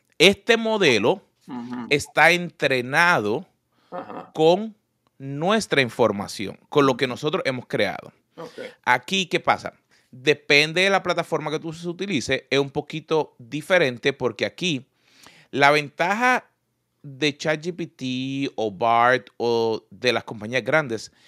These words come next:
Speaker 1: es que cuando generan, tienen
Speaker 2: Ujú.
Speaker 1: una, ¿cómo se llama? Una, un ambiente, unos centros de cómputos
Speaker 2: Ajá.
Speaker 1: con un montón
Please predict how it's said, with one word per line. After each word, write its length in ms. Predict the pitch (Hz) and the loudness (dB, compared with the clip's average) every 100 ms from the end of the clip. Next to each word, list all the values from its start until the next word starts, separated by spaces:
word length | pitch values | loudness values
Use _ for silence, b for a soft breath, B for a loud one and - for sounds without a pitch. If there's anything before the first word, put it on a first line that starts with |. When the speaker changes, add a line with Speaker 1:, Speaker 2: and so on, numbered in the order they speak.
| b b | b b
Speaker 1:
es 100 | 147 | -2
que 140 | 220 | -2
cuando 320 | - 185 160 | -2 -2 0
generan, 680 | 135 139 127 202 127 113 131 _ _ _ | -2 -4 -4 0 0 0 -4 _ _ _
tienen 340 | - 151 151 165 | -6 0 0 -2
Speaker 2:
Ujú. 80 | - _ 139 147 | -8 _ -4 -2
Speaker 1:
una, 800 | 151 147 143 131 117 104 98 _ _ _ B B B B B B B _ - | 2 2 2 2 2 0 -6 _ _ _ B B B B B B B _ -10
¿cómo 140 | 143 | -4
se 80 | 156 | 0
llama? 240 | 135 - _ - | 0 -4 _ -8
Una, 320 | 156 180 180 | -2 0 0
un 160 | 160 175 | -2 -2
ambiente, 440 | 180 165 190 165 | -2 2 0 0
unos 120 | 160 | -8
centros 260 | - 185 190 | -6 -4 -4
de 120 | 165 | -4
cómputos 840 | - 190 180 131 110 117 - - _ - | -2 -2 -2 -6 -4 -6 -6 -20 _ -14
Speaker 2:
Ajá. 480 | - 269 277 190 - _ _ _ - | -12 -10 -10 -12 -16 _ _ _ -4
Speaker 1:
con 200 | 151 139 | -2 -2
un 200 | 170 185 | -4 -2
montón 840 | 170 151 135 - 196 165 110 | -4 -6 -10 0 0 0 -4